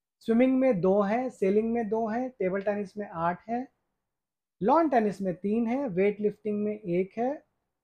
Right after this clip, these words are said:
और रेसलिंग में छः हैं। अब इनमें से कौन कौन से ऐसे हैं दोस्तों जिनमें कि सच में उम्मीद है कि इनको मेडल जीतना चाहिए, तो आइए हम लोग शुरू करते हैं। भाई आर्चरी में है हमारे धीरज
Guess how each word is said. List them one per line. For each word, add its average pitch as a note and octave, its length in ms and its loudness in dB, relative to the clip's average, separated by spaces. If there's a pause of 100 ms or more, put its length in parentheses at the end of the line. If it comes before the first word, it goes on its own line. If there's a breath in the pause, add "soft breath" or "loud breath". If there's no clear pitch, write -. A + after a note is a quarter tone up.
(200)
और C#4 200 2
रेसलिंग G3+ 460 0
में C4+ 160 0 (120)
छः A3+ 300 4
हैं। D3 280 -10 (1040)
अब B3 240 2
इनमें B3+ 300 6
से D#4 160 2
कौन C#4 320 0
कौन C#4+ 240 0
से C#4 100 -2
ऐसे B3+ 200 -2
हैं C4+ 100 0
दोस्तों B3+ 440 0
जिनमें A#3+ 360 0
कि C4+ 120 -4
सच F#3+ 220 -4
में B3+ 360 -2 (440)
उम्मीद A#3 440 4
है A#3+ 120 2
कि C4 180 -2
इनको A#3+ 260 0
मेडल A3+ 320 0
जीतना F#3+ 440 -6
चाहिए, A#3 500 -2
तो C4+ 120 -14
आइए G3+ 300 -2
हम A3 200 -4
लोग A3+ 140 -6
शुरू G#3+ 240 0
करते A3 300 -2
हैं। A#3+ 260 -2 (1600 loud breath)
भाई B3+ 140 4
आर्चरी G#3 500 0
में B3 180 2
है A#3 180 -2
हमारे A3+ 460 0
धीरज G#3 460 -2